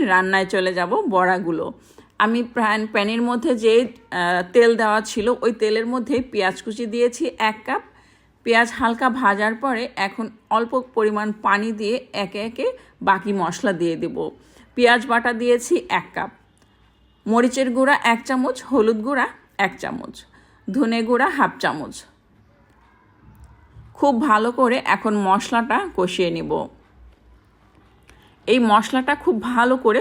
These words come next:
কষিয়ে নিতে হবে। রসুন বাটা দিয়েছি হাফ চামচ, তেজপাতা দুইটা আমি দিয়ে দিলাম। এখন দিয়ে দিব নারকেলের দুধ। যখন মশলাটা খুব ভালো করে কষানো হয়ে যাবে,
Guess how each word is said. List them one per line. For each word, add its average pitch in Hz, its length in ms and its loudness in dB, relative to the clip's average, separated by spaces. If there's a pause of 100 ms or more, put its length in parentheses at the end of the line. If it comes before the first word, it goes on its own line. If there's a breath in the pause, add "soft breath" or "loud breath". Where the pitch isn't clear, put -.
কষিয়ে 196 400 2
নিতে 170 200 -4
হবে। 165 300 2 (540 loud breath)
রসুন 226 360 4
বাটা 262 240 2
দিয়েছি 254 400 0 (120)
হাফ 214 280 2
চামচ, 165 340 -4 (500 loud breath)
তেজপাতা 254 520 2 (120)
দুইটা 202 400 0 (100)
আমি 185 200 -4
দিয়ে 170 220 0
দিলাম। 160 300 -6 (1120 soft breath)
এখন 233 300 2
দিয়ে 247 180 2
দিব 240 180 -2 (180)
নারকেলের 180 640 2
দুধ। 143 180 -4 (360 soft breath)
যখন 214 360 2
মশলাটা 233 520 -2
খুব 262 280 -2
ভালো 240 300 -2
করে 254 280 0
কষানো 247 420 -2
হয়ে 262 240 -2
যাবে, 269 260 -2